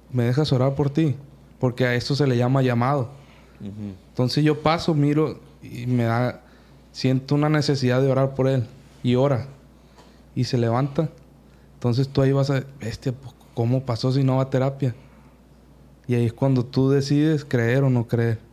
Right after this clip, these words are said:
Speaker 1: Solamente es, es sencillo.
Speaker 2: Pero sí es cierto ahí, por ejemplo, lo que dice el Mofles, que es, yo igual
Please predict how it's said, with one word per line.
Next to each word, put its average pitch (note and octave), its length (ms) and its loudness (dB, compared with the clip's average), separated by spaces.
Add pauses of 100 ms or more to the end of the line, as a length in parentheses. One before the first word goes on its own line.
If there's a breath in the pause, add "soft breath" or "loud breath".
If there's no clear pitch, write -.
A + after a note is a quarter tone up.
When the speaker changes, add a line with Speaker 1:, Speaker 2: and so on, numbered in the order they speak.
(480)
Speaker 1:
Solamente B2+ 540 0
es, C#3+ 160 -6
es C3+ 180 0
sencillo. D#3 520 0
Speaker 2:
Pero A#2+ 200 2
sí A#2 120 -2
es A#2+ 100 0
cierto B2 420 0
ahí, A2+ 160 0
por A2+ 160 -2
ejemplo, A2+ 300 -2
lo A2+ 160 -4
que A2 80 -4
dice A2 120 -2
el A2 40 -2
Mofles, A#2 360 -4
que - 120 -6
es, - 240 -12 (240)
yo B2 240 2
igual C#3+ 460 0